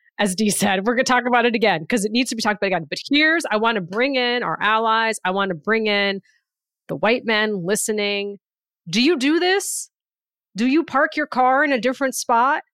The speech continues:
Do you think about what you're wearing?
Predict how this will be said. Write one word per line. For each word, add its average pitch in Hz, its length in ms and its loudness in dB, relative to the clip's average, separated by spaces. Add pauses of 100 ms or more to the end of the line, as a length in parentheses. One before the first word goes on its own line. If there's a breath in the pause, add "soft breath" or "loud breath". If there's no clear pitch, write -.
(420)
Do 254 180 2
you 302 200 6
think 277 320 -2
about 285 500 2 (260)
what 254 300 0
you're 269 140 2
wearing? 277 720 0